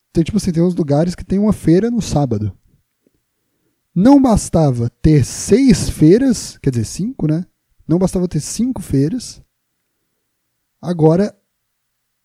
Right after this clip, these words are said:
o sábado que não tem feira, não é sábado-feira, eles falaram,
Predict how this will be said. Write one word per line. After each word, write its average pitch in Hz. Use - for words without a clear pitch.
o 185
sábado 185
que -
não 170
tem 170
feira, 208
não 160
é 160
sábado-feira, 156
eles 160
falaram, 170